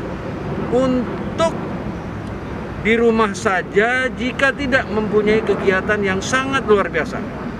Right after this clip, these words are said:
Patuhi standar prokes dengan menggunakan masker, selalu mencuci tangan, dan hindari kerumunan yang ada. Jaga jarak,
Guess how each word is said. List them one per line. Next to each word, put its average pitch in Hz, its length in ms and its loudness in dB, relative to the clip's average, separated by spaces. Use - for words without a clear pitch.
Patuhi 185 320 2
standar 180 560 2
prokes 196 480 -2
dengan 180 240 -2
menggunakan 175 480 -2
masker, 185 480 0
selalu 208 400 4
mencuci 208 400 0
tangan, 220 560 2
dan 202 100 4
hindari 254 480 4
kerumunan 202 560 2
yang 156 160 -2
ada. 123 240 -4
Jaga 233 320 4
jarak, 269 320 0